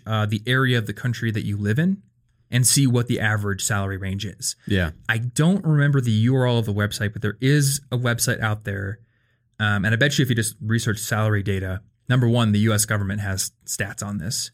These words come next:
Speaker 1: Uh, I think it's the Bureau of Labor Statistics. But there's also, like, a privately held website.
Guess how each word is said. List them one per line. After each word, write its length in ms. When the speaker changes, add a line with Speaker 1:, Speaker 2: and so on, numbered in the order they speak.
Speaker 1:
Uh, 40
I 80
think 120
it's 120
the 60
Bureau 320
of 120
Labor 320
Statistics. 760
But 80
there's 160
also, 240
like, 240
a 80
privately 440
held 200
website. 420